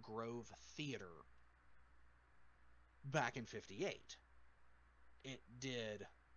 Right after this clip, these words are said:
one showing, and then, uh, under the name, uh, Ivanpah,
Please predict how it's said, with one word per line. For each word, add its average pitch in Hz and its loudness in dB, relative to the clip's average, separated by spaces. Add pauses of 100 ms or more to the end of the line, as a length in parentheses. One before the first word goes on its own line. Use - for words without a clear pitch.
(540)
one 175 6 (480)
showing, 131 6 (1400)
and 143 6 (160)
then, 135 2 (600)
uh, 120 2 (140)
under 151 8
the 139 4
name, 131 0 (300)
uh, 120 4 (580)
Ivanpah, 131 6